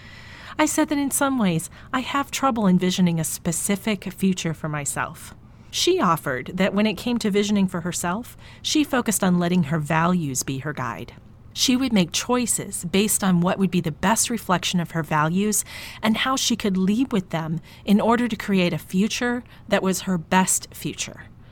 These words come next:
And I thought, "That makes a lot of sense to me. Of course, I talk a lot about values, so why not let that drive not just your choices today, but in the future?" So for instance, in my case, I have a core value of freedom.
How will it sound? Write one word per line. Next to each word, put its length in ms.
And 120
I 20
thought, 240
"That 220
makes 200
a 60
lot 180
of 60
sense 320
to 60
me. 320
Of 120
course, 540
I 100
talk 280
a 40
lot 200
about 260
values, 640
so 160
why 220
not 220
let 220
that 180
drive 400
not 260
just 280
your 80
choices 460
today, 640
but 140
in 140
the 60
future?" 580
So 160
for 160
instance, 500
in 80
my 160
case, 340
I 40
have 180
a 60
core 260
value 420
of 80
freedom. 520